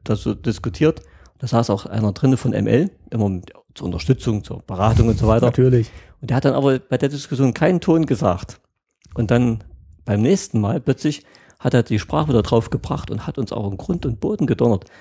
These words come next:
Speaker 1: Da hast du gedacht, äh, einer von uns wird es, äh,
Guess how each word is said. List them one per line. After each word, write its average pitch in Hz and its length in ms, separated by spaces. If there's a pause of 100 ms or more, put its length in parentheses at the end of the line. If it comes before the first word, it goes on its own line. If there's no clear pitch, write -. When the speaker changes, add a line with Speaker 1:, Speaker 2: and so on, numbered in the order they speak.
(240)
Speaker 1:
Da 131 100
hast - 160
du 131 40
gedacht, - 420 (140)
äh, 107 240 (360)
einer 120 240
von 120 140
uns 120 160
wird 127 100
es, - 360 (460)
äh, 113 260